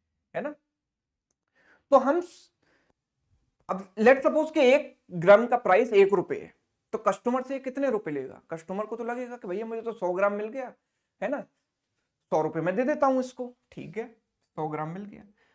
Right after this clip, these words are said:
लेकिन एक्चुअल में जो इसने सामान दिया है ना इसको, वो केवल अस्सी रुपए का सामान दिया है।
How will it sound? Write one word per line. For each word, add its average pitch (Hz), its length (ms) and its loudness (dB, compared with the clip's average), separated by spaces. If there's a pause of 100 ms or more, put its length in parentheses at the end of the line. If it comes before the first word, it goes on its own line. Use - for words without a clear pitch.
(180)
लेकिन 208 420 0
एक्चुअल 196 500 -4
में 330 120 -4
जो 302 80 -2
इसने 294 240 -6
सामान 208 420 -2
दिया 196 200 -2
है 160 120 -8
ना 214 80 -12
इसको, 156 340 -20 (1300)
वो 226 80 -6
केवल 302 240 -2
अस्सी 294 280 -4
रुपए 262 220 2
का 226 100 0
सामान 151 380 -8
दिया 143 220 -20
है। - 140 -20